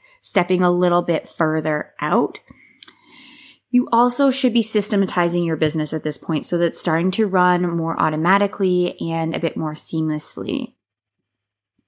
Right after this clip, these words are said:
At this point, as you're expanding, you've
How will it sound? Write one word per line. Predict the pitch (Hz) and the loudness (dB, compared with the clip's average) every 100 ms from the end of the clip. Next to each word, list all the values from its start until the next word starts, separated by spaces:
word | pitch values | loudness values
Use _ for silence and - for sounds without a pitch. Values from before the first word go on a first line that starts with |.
| - - _ _ _ _ _ | -20 -20 _ _ _ _ _
At | 196 196 | -2 0
this | 233 254 | 0 0
point, | - 233 220 | 0 -2 0
as | 190 196 | 0 2
you're | 196 | 0
expanding, | 180 - - 185 196 185 165 170 - | -2 -4 0 2 2 2 0 -2 -4
you've | 180 190 185 | 0 2 2